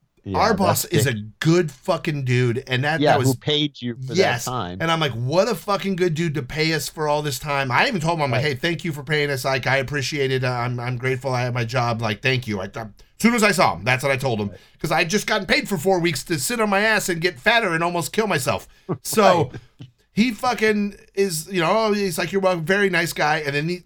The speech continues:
Speaker 2: two of these fuckers walked in within a day and were like, "Yeah, I'm quitting."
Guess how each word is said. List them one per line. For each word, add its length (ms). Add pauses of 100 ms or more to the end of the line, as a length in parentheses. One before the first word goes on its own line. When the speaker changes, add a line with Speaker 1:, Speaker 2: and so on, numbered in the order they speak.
Speaker 2:
two 400
of 60
these 200
fuckers 380
walked 360
in 180
within 240
a 80
day 540
and 140
were 80
like, 240
"Yeah, 380
I'm 180
quitting." 420